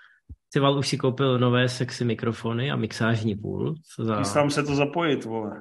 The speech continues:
Speaker 1: za vaše peníze a chystá se to zapojit, což myslím, že z tomu, z toho bychom měli udělat živý přenos. To bude zábava.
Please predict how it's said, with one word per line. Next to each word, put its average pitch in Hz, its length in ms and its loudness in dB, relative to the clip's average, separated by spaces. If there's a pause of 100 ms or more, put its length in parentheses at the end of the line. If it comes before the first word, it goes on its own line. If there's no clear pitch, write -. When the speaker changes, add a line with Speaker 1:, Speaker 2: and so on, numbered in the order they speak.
Speaker 1:
za 139 140 4
vaše 131 240 4
peníze 139 400 6
a 139 80 4
chystá 147 300 2
se 160 120 0
to 151 100 4
zapojit, 143 300 4
což - 400 -4
myslím, 139 280 -2
že 143 80 4
z 143 40 -4
tomu, 135 260 0
z - 80 -12
toho 156 160 6
bychom 165 240 2
měli 127 160 6
udělat 123 200 4
živý 113 200 2
přenos. 95 320 -6
To 156 140 -2
bude 156 200 6
zábava. 104 420 0